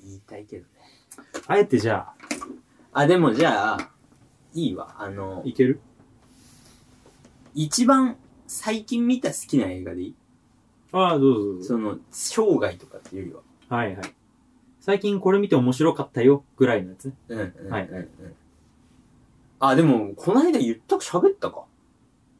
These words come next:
Speaker 2: あ、もう、ピンポンクラブで言った？
Speaker 1: あ、メールが来ただけか。
Speaker 2: あ、かな？うん、まあいいや。
Speaker 1: だから、イエスタデイ、イエスタデイ。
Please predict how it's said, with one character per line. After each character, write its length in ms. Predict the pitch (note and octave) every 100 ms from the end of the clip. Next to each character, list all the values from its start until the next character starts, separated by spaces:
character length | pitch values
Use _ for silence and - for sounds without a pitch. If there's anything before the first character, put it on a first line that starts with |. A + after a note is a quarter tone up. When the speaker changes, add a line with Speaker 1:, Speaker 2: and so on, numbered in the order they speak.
| _ _ -
Speaker 2:
あ、 160 | C#3+ - -
も 360 | C3 A2+ G2+ F#2+
う、 60 | _ _ _ -
ピ 80 | C3+
ン 80 | A2
ポ 80 |
ン 40 | G#2
ク 60 |
ラ 60 | F#2+
ブ 60 | F2+
で 40 |
言 60 | F2
っ 20 |
た？ 140 | - _ _ _ _ _ _ _ _ _ _ _ -
Speaker 1:
あ、 200 | B2 -
メ 240 | C3+ A#3 C4
ー 40 |
ル 120 | B3
が 120 | B3+
来 120 | B3+ -
た 80 |
だ 100 | G#3
け 100 | G3
か。 180 | _ - _ _ _ _ _ _ _ _ _ _ _ _ _ _ -
Speaker 2:
あ、 220 | D3+ - _ _ _ _ -
か 160 | A#2
な？ 120 | A#2+ A2+
う 40 |
ん、 260 | G2+ F#2 G#2+
ま 140 | A2 G2
あ 40 |
い 40 |
い 40 | G2+
や。 80 | - _ _ _ _ _ _ _ _ _ _ _ D#3+
Speaker 1:
だ 160 | D#3+
か 120 | C#3 B2+
ら、 280 | G#2 F#2+ -
イ 140 | F3
エ 80 | F#3
ス 100 | -
タ 100 | G#2
デ 140 | F2+
イ、 60 | F2
イ 40 |
エ 60 | A2+
ス 100 | G2
タ 80 | E2
デ 100 |
イ。 40 | D#2+